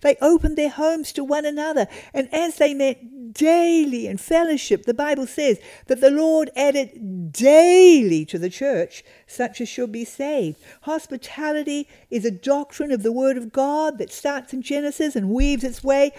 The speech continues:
right through to Revelation. Okay, maybe we've got time for just one scripture.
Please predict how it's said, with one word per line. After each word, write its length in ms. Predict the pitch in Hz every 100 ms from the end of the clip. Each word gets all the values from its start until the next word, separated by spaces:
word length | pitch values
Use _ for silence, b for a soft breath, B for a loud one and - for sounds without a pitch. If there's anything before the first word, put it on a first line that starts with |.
| B B
right 560 | 202 196 220 277 294 262
through 320 | - 285 285
to 80 | 262
Revelation. 1120 | 233 208 208 262 285 269 254 262 - 151 151 - B B B -
Okay, 800 | 262 285 - 320 311 226 135 110 127 143
maybe 260 | 139 208 269
we've 220 | 262 262
got 200 | 277 269
time 400 | - 247 277 247
for 100 | 226
just 280 | 240 277 -
one 300 | 196 277 269
scripture. 520 | - 247 294 - 233